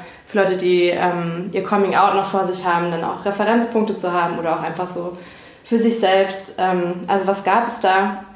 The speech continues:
Was ist aber auch unsichtbar geblieben? Oder was war eben nur für Eingeweihte sichtbar? Und das führt aber dann wieder auch zu dem Thema, ähm, wie gehen wir mit Queerbaiting um?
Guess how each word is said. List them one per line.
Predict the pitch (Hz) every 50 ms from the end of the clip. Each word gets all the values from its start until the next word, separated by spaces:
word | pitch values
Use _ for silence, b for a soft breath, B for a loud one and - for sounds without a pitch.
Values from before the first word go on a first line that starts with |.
| -
Was | 220 208 214 214
ist | 208 196
aber | 190 190 190
auch | 185 185 -
unsichtbar | 220 240 226 202 - - 180 175
geblieben? | 175 175 170 170 175 175 175 175 196 202 - - - - _ _ _ _ - - - -
Oder | 247 202 196
was | 190 190 190 -
war | - -
eben | - 190
nur | 196 196
für | 196 196 - -
Eingeweihte | - - 214 220 208 220 170 180 175 175
sichtbar? | 180 175 185 180 180 - - 190 180 208 214 B B B B B B B B B
Und | - 202 202 202 - - -
das | 196 196 196
führt | - 208 - -
aber | 190 196 190
dann | 185 190 190 185 180
wieder | 180 190 190 180 -
auch | 180 175
zu | - 185
dem | 180 190 190
Thema, | 185 - 196 190 185 180 180 175 175 175 175
ähm, | 170 170 170 175 175
wie | 175 196
gehen | 190 196 196 185
wir | 185 185
mit | 185 180 180
Queerbaiting | - - 220 220 220 196 185 185 185 190 190 175
um? | - 180 185 185 185 185 185 185 185